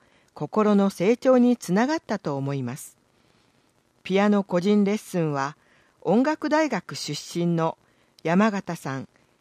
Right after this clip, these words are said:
生駒さんに講師をしていただいています。興味がある人は、お気軽にお問い合わせください。見学も大歓迎です。活動データ。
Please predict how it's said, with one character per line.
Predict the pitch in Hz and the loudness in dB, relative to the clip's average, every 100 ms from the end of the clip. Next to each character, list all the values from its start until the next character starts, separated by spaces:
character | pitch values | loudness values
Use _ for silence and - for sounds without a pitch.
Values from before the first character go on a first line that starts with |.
| _ | _
生 | 262 - | -8 0
駒 | 330 240 196 | 4 4 2
さ | 160 | -4
ん | 147 | -4
に | 131 127 - | -4 -6 -8
講 | - 302 | -2 -2
師 | 294 175 | -2 -4
を | 123 | -4
し | - | -6
て | - 175 | -6 -4
い | 180 | -4
た | 165 | -4
だ | 170 | -4
い | 160 | -6
て | 151 | -6
い | 147 | -6
ま | 131 147 | -6 -10
す。 | - _ _ _ _ _ _ _ _ _ - | -16 _ _ _ _ _ _ _ _ _ 2
興 | 233 226 | 4 6
味 | 202 165 | 4 0
が | 165 | 0
あ | 208 | -2
る | 185 | -4
人 | - 170 | -2 -2
は、 | 147 - _ _ _ | -2 -4 _ _ _
お | - | -14
気 | - 254 | -6 -2
軽 | 285 294 285 | 0 0 2
に | 285 - _ | 0 -2 _
お | 131 | -12
問 | - 180 240 | -4 0 2
い | |
合 | 240 | 2
わ | 240 | 0
せ | 247 247 | -2 -4
く | 208 | -2
だ | 220 | -4
さ | - 226 | -2 -6
い。 | - _ _ _ _ _ _ _ _ - | -6 _ _ _ _ _ _ _ _ -2
見 | 175 208 | 2 2
学 | 202 - 202 | 2 -2 2
も | 180 180 - | 2 2 -2
大 | - 156 233 | -4 -2 -2
歓 | - 320 311 | 0 0 2
迎 | 214 151 | 0 -2
で | 123 | -8
す。 | - - _ _ _ _ _ _ _ _ _ _ _ _ _ _ _ _ _ _ _ _ _ | -12 -18 _ _ _ _ _ _ _ _ _ _ _ _ _ _ _ _ _ _ _ _ _
活 | 185 196 - 320 | -8 -6 -4 2
動 | 320 285 | 2 4
デ | 262 | 0
ー | 202 | -2
タ。 | 120 | -8